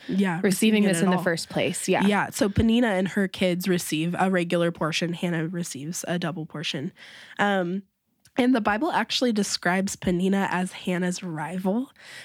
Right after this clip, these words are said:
Speaker 1: which is so interesting. And that's, like, I mean, that's really strong
Speaker 2: Imagine
Speaker 1: language.
Speaker 2: this sister wives situation, right?
Speaker 1: For real.
Speaker 2: And all this, like, contention and this actual rivalry, like, in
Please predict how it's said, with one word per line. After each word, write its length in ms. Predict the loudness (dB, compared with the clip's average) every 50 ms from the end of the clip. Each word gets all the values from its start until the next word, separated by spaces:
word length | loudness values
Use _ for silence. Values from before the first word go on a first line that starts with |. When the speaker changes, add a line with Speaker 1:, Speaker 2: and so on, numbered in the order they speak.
| -2
Speaker 1:
which 180 | 0 2 2 2
is 100 | 0 0
so 300 | 0 -2 0 0 0 0 0
interesting. 440 | 0 -2 0 0 0 0 0 2
And 100 | 2 2 2
that's, 260 | 2 0 -2 -2 -2
like, 200 | -2 -2 -2 -2 0
I 60 | 2
mean, 120 | 2 2 2
that's 240 | 2 0 0 -2 0
really 160 | 0 2 2
strong 300 | 0 0 2 2 4 4
Speaker 2:
Imagine 360 | 4 4 4 4 4 4 4
Speaker 1:
language. 280 | 4 4 2 2 0 -4
Speaker 2:
this 100 | -4 -2
sister 360 | 0 0 0 2 2 2 2
wives 320 | 4 4 2 2 0 0 -2
situation, 640 | -4 -2 0 2 2 4 2 2 0 0 -2 -2 0
right? 200 | 0 2 2 4
Speaker 1:
For 120 | 2 2
real. 400 | 2 2 2 2 2 2 2 2
Speaker 2:
And 140 | 2 2 2 2 2
all 160 | 2 2 2
this, 240 | 0 0 -2 -2 -2
like, 200 | -2 -2 -2 -2
contention 640 | 0 2 2 2 2 2 0 0 2 4 4 4 4
and 200 | 4 4 2 0 0
this 160 | 0 0 0 0 -2
actual 560 | -4 -4 -4 -4 -2 0 2 2 2 2 0
rivalry, 920 | -2 -2 -2 -2 0 2 4 4 4 4 2 2 0 0 0 0 0 2 2
like, 280 | 2 4 4 2 2
in 60 | 2